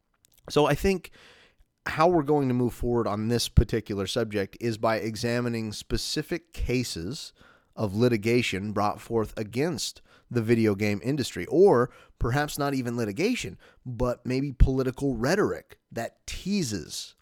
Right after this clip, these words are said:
on the edge of regulation. I'm <clears throat> by far not the first person to examine these things or act as a historian for political attacks on video games. If you do want a more visual representation of the subject,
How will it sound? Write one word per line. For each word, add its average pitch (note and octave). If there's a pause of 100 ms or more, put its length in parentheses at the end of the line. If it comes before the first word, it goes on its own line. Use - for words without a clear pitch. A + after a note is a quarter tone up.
on G#2
the G#2+
edge A2+
of G2+
regulation. G#2 (640)
I'm D#3+ (200)
<clears throat> D#3
by A#2+
far G2+
not G#2+
the G2
first G#2+
person G2+
to G#2
examine G2+
these G2+
things G2 (300)
or C#3+
act A#2
as A2
a G#2
historian A2
for G#2+
political A2+
attacks G#2
on G2
video C3+
games. F2 (360)
If B2
you C#3+
do A#3
want F3+
a C3
more B2+
visual B2
representation G#2
of G2+
the G2
subject, F#2